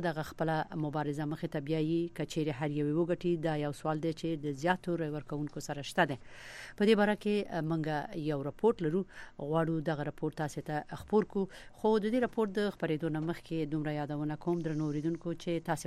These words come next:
به تر اوسه پورې د امریکا د انتخاباتو دغه جریان، په دقت څارلی وي او معلومه به وي تاسې ته چې کوم کس چې وګټي، ستاسې په نظر هغه به دغه مبارزه ښه پر مخ بی-،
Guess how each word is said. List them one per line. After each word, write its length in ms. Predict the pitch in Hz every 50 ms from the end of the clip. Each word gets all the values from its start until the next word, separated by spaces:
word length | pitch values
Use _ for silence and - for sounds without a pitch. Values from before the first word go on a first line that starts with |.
| 147 151
به 80 | 143
تر 160 | - 143 147
اوسه 180 | 143 - - 143 -
پورې 320 | 156 156 160 170 175 160 175
د 100 | - - 151
امریکا 340 | 147 139 147 - - 151 156 143 156
د 100 | 147 143
انتخاباتو 760 | 139 - 151 - - 139 143 143 156 160 151 - - 151 151 143 - - - - - - - - - 160
دغه 160 | 147 151 143 160
جریان، 400 | 151 131 135 156 165 165 156 151 143 - - - - - - 139 147 147 147 139 - -
په 220 | - 147 147 135 131 151
دقت 440 | - - - 208 220 - - - - - - 170 151 147 - -
څارلی 400 | 165 151 151 151 143 139 139 135
وي 120 | 135 131 - - - - - - - - 147
او 80 | 147 147 147 143 147 147
معلومه 340 | 151 160 190 185 185 160 151
به 120 | 156 151 151
وي 80 | 143 - 160
تاسې 180 | 143 - 160 143 -
ته 80 | 151 147 -
چې 100 | - 156 151 143 - - - - - - - - 151 147 - - - -
کوم 280 | 254 262 247 240 233 233 - - - - - -
کس 140 | 190 170 -
چې 180 | 165 - - 160 147
وګټي، 420 | 151 156 135 151 143 - - 143 139 135 - - - - - - - 139 - -
ستاسې 280 | - 170 156 - - 143
په 60 | - 147 147 147
نظر 340 | 139 156 151 151 143 143 - - 151
هغه 160 | 139 131 147 143 143
به 340 | 147 143 143 135 - - - - - - - 143 135
دغه 200 | 156 131 143 151 143 143 147
مبارزه 420 | 143 131 147 143 143 143 143 160 147 -
ښه 100 | - 160 160
پر 120 | 170 156 139
مخ 100 | 160 - - -
بی-، 180 | 151 151 151